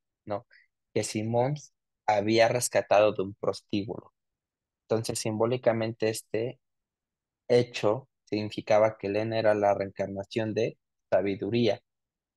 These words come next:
la que, como sabemos, en su lapsus, en su caída, había originado el universo. Entonces, esta Helena había caído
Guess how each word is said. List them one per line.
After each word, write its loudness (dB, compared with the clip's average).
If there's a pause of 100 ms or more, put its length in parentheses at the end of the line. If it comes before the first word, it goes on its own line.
(1200)
la -4
que, -4
como -4
sabemos, 0
en -10
su -6
lapsus, 0
en -8
su -10
caída, 0 (120)
había 0
originado -6
el -8
universo. -2 (400)
Entonces, -6
esta 2
Helena -2 (220)
había 2 (120)
caído 0